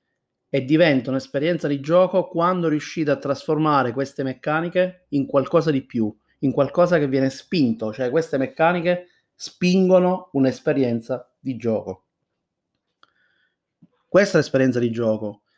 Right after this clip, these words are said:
L'esperienza di gioco è quello che volete che i giocatori provino giocando al vostro gioco, è quello che volete che emerga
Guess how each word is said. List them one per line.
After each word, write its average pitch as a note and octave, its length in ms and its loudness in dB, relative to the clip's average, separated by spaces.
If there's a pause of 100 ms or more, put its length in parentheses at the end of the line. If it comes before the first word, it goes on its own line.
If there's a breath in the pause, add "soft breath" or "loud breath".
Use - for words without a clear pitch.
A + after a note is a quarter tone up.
(140)
L'esperienza D#3 540 0
di D3+ 140 2
gioco B2 440 2
è A#2+ 140 -4
quello F#3+ 460 4
che E3 160 0
volete D#3 640 2
che D#3 100 -2
i C3 140 0
giocatori D#3 760 2
provino B2+ 720 4
giocando C3+ 400 -6
al B2+ 60 -10
vostro B2+ 340 -10
gioco, B2+ 480 -4
è - 140 -14
quello F#3 340 0
che D#3 320 -2
volete E3 540 0
che D#3 360 -4
emerga C#3+ 920 -2